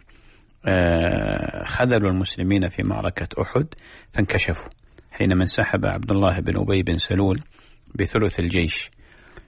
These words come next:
فهنا تميز أهل الإيمان من أهل النفاق. وأما، آه، قضية ال-، آه، إطلاع الغيب، هذا اجتباء من الله عز وجل، والمعنى بأن الله يتخذ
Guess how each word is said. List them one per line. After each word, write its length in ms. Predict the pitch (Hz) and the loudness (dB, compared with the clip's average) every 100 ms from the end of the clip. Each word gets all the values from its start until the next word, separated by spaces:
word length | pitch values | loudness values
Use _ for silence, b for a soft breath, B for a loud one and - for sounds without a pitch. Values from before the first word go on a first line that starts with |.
| - | -6
فهنا 420 | - 95 117 113 | 0 2 4 2
تميز 520 | 107 110 110 92 85 | 2 2 2 2 0
أهل 260 | 87 85 90 | 0 0 0
الإيمان 460 | 87 90 98 113 101 | 0 2 2 2 2
من 120 | 85 | 0
أهل 200 | 82 87 | -2 0
النفاق. 600 | 85 82 - 82 - - B B B B B B | -2 -2 -2 -2 -4 -12 B B B B B B
وأما، 720 | - 127 170 151 135 - - | 2 4 4 4 2 0 -4
آه، 400 | - 98 107 101 - | -4 -2 -4 -6 -4
قضية 360 | 107 113 135 104 - | 0 2 2 0 -2
ال-، 480 | 92 - 50 50 - - - _ _ _ _ - _ - B B B | -4 -4 -4 -4 -8 -14 -20 _ _ _ _ -20 _ -20 B B B
آه، 580 | 95 92 82 - 95 90 | -4 -2 -2 -4 -6 -6
إطلاع 440 | - 90 107 120 101 | -4 -2 2 2 2
الغيب، 400 | 92 92 98 110 101 | 2 2 0 0 -2
هذا 260 | 98 120 | 0 2
اجتباء 500 | 123 - - 147 - | 0 -2 -2 0 0
من 140 | 104 98 | 0 0
الله 180 | 92 | 0
عز 240 | 82 82 - | -2 -4 -4
وجل، 300 | 78 - - | -4 -6 -8
والمعنى 640 | - 90 123 120 104 113 - B B B - | -2 2 4 4 4 2 -2 B B B -6
بأن 200 | 104 104 | 0 2
الله 320 | 101 110 107 | 4 4 2
يتخذ 600 | 98 - - 127 - 143 | 0 0 -2 0 0 -2